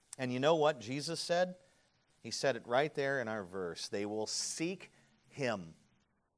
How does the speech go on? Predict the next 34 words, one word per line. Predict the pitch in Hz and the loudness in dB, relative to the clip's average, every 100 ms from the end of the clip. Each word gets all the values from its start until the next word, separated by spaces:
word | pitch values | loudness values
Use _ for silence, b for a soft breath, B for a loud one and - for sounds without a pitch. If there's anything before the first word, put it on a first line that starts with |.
| _ _ _ _ _ _ | _ _ _ _ _ _
And | 110 | -4
what | 151 | -2
does | 208 | 0
that | 175 131 107 | 2 2 0
mean? | 147 180 - - _ _ _ _ 120 | -8 -10 -14 -20 _ _ _ _ -6
It | |
means | 127 160 135 | -2 0 0
they | 131 | 0
will | 123 123 | 2 0
seek | - - 175 196 - | -2 -4 -2 -4 -2
Him | 165 135 127 b b | -2 -2 -4 b b
for | - - 156 151 147 - b - | -12 2 8 10 8 4 b -4
relief. | 127 117 127 151 87 - | 0 2 2 0 -2 -6
It's | 113 | 0
not | 185 190 | 2 6
like | 165 | 6
they're | 156 | 6
gonna | 135 139 | 4 2
get | 131 135 107 | 4 2 4
down | 165 214 151 | 4 4 2
there | 127 | 2
and | 123 | 0
start | 151 135 | 0 0
calling | - 165 170 156 143 | 2 6 6 6 4
out | 175 - | 0 0
for | 131 | -4
Him | 156 139 | -2 -4
to | 117 | -4
save | - 165 180 | -2 0 0
them. | 107 98 | -2 -2
That's | 156 - | -2 0
not | 151 156 | 2 4
at | 135 | 6
all | 190 202 87 - | 6 4 2 -6